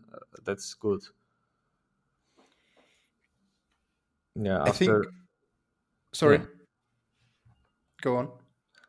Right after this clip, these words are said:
Speaker 1: Yeah, I, I think after pandemic, we start to get more, uh, outsourcing jobs.
Speaker 2: Yeah, I hope so.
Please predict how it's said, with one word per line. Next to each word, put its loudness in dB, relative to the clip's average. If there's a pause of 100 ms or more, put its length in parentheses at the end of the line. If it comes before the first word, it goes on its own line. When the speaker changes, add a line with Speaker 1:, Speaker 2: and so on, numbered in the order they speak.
(520)
Speaker 1:
Yeah, 6
I, 8
I 4
think 2
after 6
pandemic, 2
we 2
start 2
to -2
get 0
more, 0
uh, 2
outsourcing 4
jobs. 0 (1500)
Speaker 2:
Yeah, 6
I 8
hope 6
so. -2